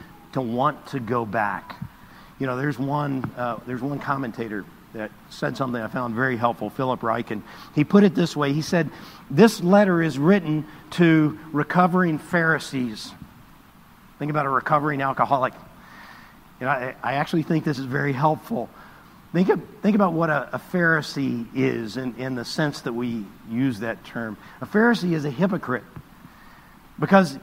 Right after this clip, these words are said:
he believes that what God will do for him depends upon what he does for God. If he goes to church, if he tithes of his money,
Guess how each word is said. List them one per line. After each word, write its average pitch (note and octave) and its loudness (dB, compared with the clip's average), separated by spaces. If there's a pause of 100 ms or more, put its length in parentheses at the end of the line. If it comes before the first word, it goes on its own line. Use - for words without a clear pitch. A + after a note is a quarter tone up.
(180)
he F#3 6
believes A3 8
that G3 2
what E3+ 2
God G#3 6
will G#3 0
do F3 2
for F3+ 0
him D#3 0 (840)
depends A3 6
upon F3 2
what D#3+ 4
he A3+ 6
does D#3+ 0 (160)
for G#3 2
God. F3 2 (800)
If C#3+ 0
he F3 4
goes F3 4
to - -8
church, A#3 -4 (800)
if F3+ 4
he G3 6 (500)
tithes G3+ 4
of E3+ -2
his E3+ 2 (160)
money, D#3 2